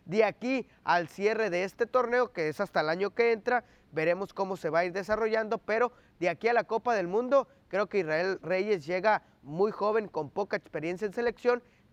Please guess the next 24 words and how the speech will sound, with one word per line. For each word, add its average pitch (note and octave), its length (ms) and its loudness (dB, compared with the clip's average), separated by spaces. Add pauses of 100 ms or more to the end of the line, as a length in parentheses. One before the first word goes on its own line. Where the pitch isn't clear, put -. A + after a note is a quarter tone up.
(140)
pero D3+ 180 -6
creo F3+ 220 -4
que F#3 120 -6
por D3+ 200 -4
ahí F3 260 -2 (180)
Gallardo G3 640 2
va G3 80 2
a F#3+ 60 2
ir F#3 100 2
al E3+ 100 0
Mundial, F#3 460 0 (380)
es E3+ 240 -2
uno F3 220 -2
que G#3 100 -12
va D#3 80 -6
a - 20 -2
estar E3+ 220 -6
seguro D#3+ 340 -6
sí - 160 -8
o E3 80 -4
sí, A#3 260 -6 (300)
y D3+ 100 -8
por D#3+ 180 -2
ahí A3+ 300 0